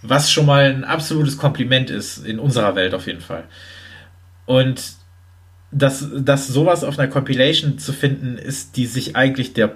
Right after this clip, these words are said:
Popmusik verschrieben hat, finde ich einfach so sensationell und das macht mich so glücklich,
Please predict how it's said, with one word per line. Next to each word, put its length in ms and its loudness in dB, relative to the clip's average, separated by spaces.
Popmusik 680 -2
verschrieben 600 -4
hat, 180 -4
finde 200 -6
ich 100 -2
einfach 220 -2
so 240 0
sensationell 760 0
und 160 -8
das 280 -8
macht 220 -8
mich 140 -4
so 140 0
glücklich, 460 -4